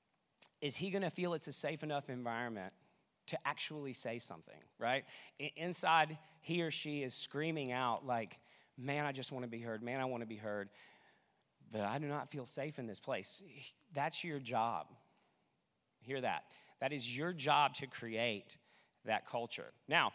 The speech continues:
there's gonna be three types of people in your group.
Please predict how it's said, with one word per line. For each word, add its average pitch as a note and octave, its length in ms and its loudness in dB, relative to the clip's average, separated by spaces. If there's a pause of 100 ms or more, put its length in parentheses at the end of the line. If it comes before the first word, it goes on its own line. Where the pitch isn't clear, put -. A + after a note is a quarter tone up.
(1160)
there's D3+ 160 0
gonna G#3 140 2
be F3+ 100 0
three A3 240 -2
types F#3+ 340 4
of C3 100 -8
people B2+ 540 -4 (480)
in C#3+ 140 2
your C#3 120 -2
group. A2+ 260 0